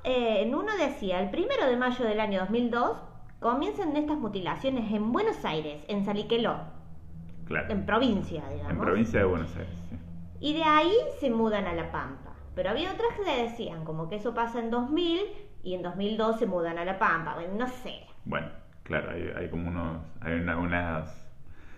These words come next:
Speaker 2: desa-, desencuentros,
Speaker 1: Claro,
Speaker 2: digamos,
Speaker 1: como que
Speaker 2: informativos.
Speaker 1: em-, empiezan a aparecer como estas mutilaciones en vacas, principalmente, y en varios animales de corral.
Speaker 2: Bien.
Speaker 1: Oveja, eh, todo lo que estaba en corral de campo,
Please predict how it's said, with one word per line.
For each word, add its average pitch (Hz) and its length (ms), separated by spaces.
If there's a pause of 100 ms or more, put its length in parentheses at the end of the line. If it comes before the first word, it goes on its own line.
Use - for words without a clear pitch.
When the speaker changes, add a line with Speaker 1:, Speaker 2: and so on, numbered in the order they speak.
(340)
Speaker 2:
desa-, - 400
desencuentros, 82 800
Speaker 1:
Claro, 277 240
Speaker 2:
digamos, 78 200
Speaker 1:
como 247 140
que 233 220
Speaker 2:
informativos. 240 520
Speaker 1:
em-, - 60
empiezan 262 340
a 269 40
aparecer 208 400
como 233 160
estas 233 500
mutilaciones 220 800
en 254 120
vacas, 349 460 (220)
principalmente, 285 800 (180)
y 330 160
en 269 120
varios 233 280
animales 190 340
de 175 80
corral. 156 320 (500)
Speaker 2:
Bien. 82 320 (180)
Speaker 1:
Oveja, 175 1080
eh, 170 240
todo 415 160
lo 277 60
que 220 60
estaba 214 220
en 226 80
corral 214 340 (340)
de 185 160
campo, 240 400